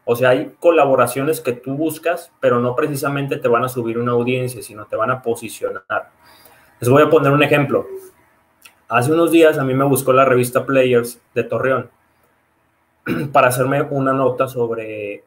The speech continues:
sobre Ubicantón y sobre el tema que nosotros hacemos. Yo sé de entrada que el público que Players maneja es muy de nicho de empresarios. Entonces, yo sabía que no me iba a funcionar mucho el tema de una colaboración para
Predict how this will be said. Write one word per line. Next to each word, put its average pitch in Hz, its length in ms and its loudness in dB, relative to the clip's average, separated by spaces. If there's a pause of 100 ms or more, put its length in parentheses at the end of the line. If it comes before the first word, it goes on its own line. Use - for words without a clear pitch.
(500)
sobre 127 300 -2
Ubicantón 131 580 0
y 151 60 -2
sobre 117 420 2
el 113 140 -2
tema 123 260 0
que 123 80 -2
nosotros 110 360 -8
hacemos. 117 420 -10 (160)
Yo 143 240 4
sé 165 220 0
de 170 80 0
entrada 139 560 0 (240)
que 135 100 -4
el 135 220 0
público 185 460 -2
que 127 100 -2
Players 135 480 0
maneja 123 520 -4
es 131 140 -6
muy 151 340 0
de 131 180 -4
nicho 127 320 -4
de 127 60 0
empresarios. 120 640 -2 (420)
Entonces, 123 160 -4
yo 180 120 4
sabía 147 460 2
que 127 80 -2
no 123 180 2
me 135 120 -2
iba 139 120 0
a 139 60 -6
funcionar 120 540 -4
mucho 127 340 -2
el 101 100 -8
tema 120 220 -2
de 123 60 0
una 123 180 -4
colaboración 113 720 0
para - 380 2